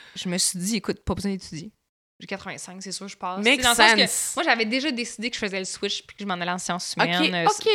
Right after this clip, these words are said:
Speaker 1: c'est, tu sais, j'étais déjà en
Speaker 2: Ok.
Speaker 1: paix avec, avec ça parce que, bon, euh, y a, j'ai, j'ai eu toute une période de réflexion, mais
Speaker 2: T'avais
Speaker 1: étonna-,
Speaker 2: fait ton deuil.
Speaker 1: étonnamment, ça a quand même, le switch s'est fait rapidement, puis tu sais, je me rendais compte que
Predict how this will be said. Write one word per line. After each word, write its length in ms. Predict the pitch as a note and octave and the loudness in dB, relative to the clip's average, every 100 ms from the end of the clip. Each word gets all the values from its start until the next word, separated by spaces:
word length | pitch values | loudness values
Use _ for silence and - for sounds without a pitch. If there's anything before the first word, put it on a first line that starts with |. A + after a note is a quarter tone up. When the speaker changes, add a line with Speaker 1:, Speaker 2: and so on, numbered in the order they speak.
| D#4+ | 2
Speaker 1:
c'est, 0 | |
tu 100 | B3+ | 0
sais, 320 | G4+ - F4 E4+ | 4 4 6 4
j'étais 140 | F#4+ | 4
déjà 180 | G4+ G4 G4+ | 2 2 0
en 40 | |
Speaker 2:
Ok. 100 | B3+ | 2
Speaker 1:
paix 100 | C4+ | 2
avec, 300 | B3+ G#3 - | 4 2 0
avec 280 | - F#3+ F#3 | 0 0 -2
ça 120 | - | -2
parce 220 | C#4 G3+ - | 2 0 4
que, 120 | G#3 | 2
bon, 180 | G3 E3 - - - - - - - - - | 2 -4 -10 -20 -18 -18 -20 -20 -20 -8 0
euh, 60 | |
y 100 | F3 | 4
a, 20 | F#3 | 4
j'ai, 160 | F3+ | 2
j'ai 160 | E3+ F#3 | 0 -2
eu 80 | F#3+ | -2
toute 160 | - | -2
une 120 | A#3 G#3+ | 0 4
période 280 | G3 A3+ | 4 6
de 60 | G#3+ | 4
réflexion, 480 | G3+ G3 G3+ - F#4 | 2 4 2 2 0
mais 180 | D#4+ G3+ - _ - A3+ | 0 -4 -8 _ -8 2
Speaker 2:
T'avais 160 | C4+ | 4
Speaker 1:
étonna-, 100 | D#4+ | 6
Speaker 2:
fait 80 | D4+ | 4
ton 180 | D4 G#3 | 2 -4
deuil. 180 | E3+ - - - | -4 -8 -4 -2
Speaker 1:
étonnamment, 500 | C4 G#4+ F#4 A#3 G#4 | 2 4 4 2 0
ça 140 | A3 | 0
a 60 | G3+ | 2
quand 180 | C4 | 0
même, 160 | D4+ F#4 F#4 | 0 -4 -2
le 100 | A3+ | 0
switch 260 | G#3+ - F#4 | 0 0 0
s'est 160 | - A3+ | -2 -2
fait 220 | A#3 A#3 | -2 0
rapidement, 560 | A3 G#3 - G3+ G#3+ | 0 0 -4 0 0
puis 80 | A#3 | 0
tu 60 | - | -6
sais, 60 | G3 | -8
je 60 | |
me 80 | F#3 | -8
rendais 260 | F3 F3 F3 | -6 -4 -2
compte 220 | G#3 | -4
que 80 | G3+ | -2